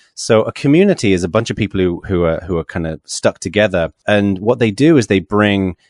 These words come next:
different insight and experience and time. And when you, when you're able to unlock all of that brain power and time into a common environment, into a shared space, that's when you get amazing results in a community. So to give you an example, I mean, just talking about Linux just then,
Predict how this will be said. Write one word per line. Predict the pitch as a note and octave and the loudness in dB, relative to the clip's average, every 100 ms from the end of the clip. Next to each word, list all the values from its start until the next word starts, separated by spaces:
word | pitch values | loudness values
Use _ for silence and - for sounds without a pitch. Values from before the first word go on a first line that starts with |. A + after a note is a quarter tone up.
| _ | _
different | G2 - F2 | -6 -4 -6
insight | B2+ B2 - A#2 A2 | 0 0 0 -2 -2
and | F2 | -4
experience | D#2 - - A#2 A2 G2+ E2 - | -10 -12 -2 2 4 2 -2 -10
and | D#2+ D2+ | -12 -12
time. | - - A2 E2+ D#2 - _ _ - | -14 -6 -4 -4 -6 -18 _ _ -8
And | F#2 | -4
when | F#2+ G2+ | -2 -2
you, | G2+ - | -4 -8
when | G#2 A2 | -2 0
you're | A2 | 2
able | A2 A2 G#2+ | 2 0 -4
to | - | -4
unlock | G2+ G2+ B2+ C#3 - | -2 2 4 2 0
all | G#2+ G#2 | 0 0
of | |
that | F#2+ F2 D#2+ | 0 -2 -2
brain | F2 G2 A#2+ A#2+ | 0 2 2 -2
power | - E2+ D#2+ D2 - | -4 -2 -2 -2 -6
and | E2 - | -10 -10
time | - A#2 G#2 D#2+ D2+ D2+ - - _ | -4 -2 -2 -2 -6 -10 -16 -20 _
into | G#2 G2 F#2 | -6 -2 -4
a | |
common | - - - G#2+ F#2 F2 D2 | -4 -6 0 2 2 -2 -6
environment, | - F2 E2+ A2+ A#2+ E2 | -8 -4 0 0 0 -2
into | D2 - | -8 -12
a | D#2 | -10
shared | - F#2+ E2+ | -4 -2 -4
space, | - - F2+ D2 - - - - _ _ | -8 -2 -2 -2 -8 -16 -20 -20 _ _
that's | - F2 G2 - - | -10 -4 -2 -4 -8
when | F2 | -6
you | E2+ | -6
get | E2 D#2+ | -6 -8
amazing | E2 D#2+ D2+ D#2 | -8 -10 -10 -10
results | D2+ D2 C2+ C#2+ | -10 -10 -12 -12
in | |
a | C#2+ | -14
community. | - D2 C#2+ - - | -12 -12 -12 -18 -20
So | - G2 | -10 -6
to | G#2 | -4
give | G#2 F#2+ | -4 -2
you | |
an | F2 | -4
example, | D#2+ F#2 F2 D#2+ | -4 -6 -8 -10
I | |
mean, | D#2+ D#2 | -10 -10
just | F2+ | -10
talking | - F2 E2+ | -8 -8 -8
about | D#2+ E2 | -8 -4
Linux | G2 C#3 - - | -2 -2 -4 -12
just | - | -12
then, | - G1+ E2 | -8 -8 -10